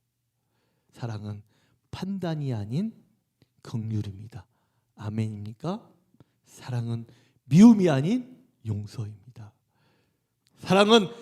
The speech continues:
자기 중심이 아닌 타인 중심입니다. 힘들고 어렵지만 하나님도 사랑하고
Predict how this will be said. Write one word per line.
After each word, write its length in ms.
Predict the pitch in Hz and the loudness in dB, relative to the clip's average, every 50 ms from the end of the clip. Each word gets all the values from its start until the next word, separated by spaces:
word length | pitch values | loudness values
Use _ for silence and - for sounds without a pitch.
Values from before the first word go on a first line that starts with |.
| - - - | -20 -20 -12
자기 600 | - - - - - 285 285 262 185 139 - - | -4 0 0 2 4 6 6 6 6 2 -4 -2
중심이 500 | - - 220 262 247 - 262 285 269 226 | 2 4 6 6 6 6 6 6 4 4
아닌 500 | 165 151 170 220 247 196 143 - - - - - _ _ _ | 2 2 2 4 2 2 2 -4 -12 -20 -20 -20 _ _ _
타인 460 | - - - 233 233 226 220 214 202 - | -14 -10 -6 -6 -6 -6 -6 -8 -12 -18
중심입니다. 760 | - - - - - - - 123 113 113 _ - - - _ _ _ _ _ _ _ _ _ _ _ _ _ _ _ _ _ _ _ _ _ _ | -20 -20 -20 -18 -18 -18 -18 -20 -20 -20 _ -20 -20 -20 _ _ _ _ _ _ _ _ _ _ _ _ _ _ _ _ _ _ _ _ _ _
힘들고 800 | - - - - - 165 156 139 123 - 127 113 113 131 - - | -20 -20 -20 -18 -12 -8 -6 -6 -6 -4 -6 -8 -8 -10 -16 -18
어렵지만 680 | - 113 120 127 127 127 - - 147 135 143 175 220 254 - _ _ _ _ _ _ _ _ _ _ _ _ _ _ _ _ _ _ _ _ _ _ _ _ | -12 -8 -6 -6 -6 -8 -12 -16 -12 -12 -12 -10 -12 -14 -18 _ _ _ _ _ _ _ _ _ _ _ _ _ _ _ _ _ _ _ _ _ _ _ _
하나님도 880 | - - 127 127 123 117 123 123 123 120 - 156 170 180 214 220 - - - | -20 -12 -8 -8 -6 -6 -8 -10 -8 -4 -2 -2 -2 -2 -4 -8 -12 -16 -20
사랑하고 640 | - - 131 123 120 117 113 - - - - - | -18 -16 -14 -14 -14 -14 -18 -20 -20 -20 -20 -20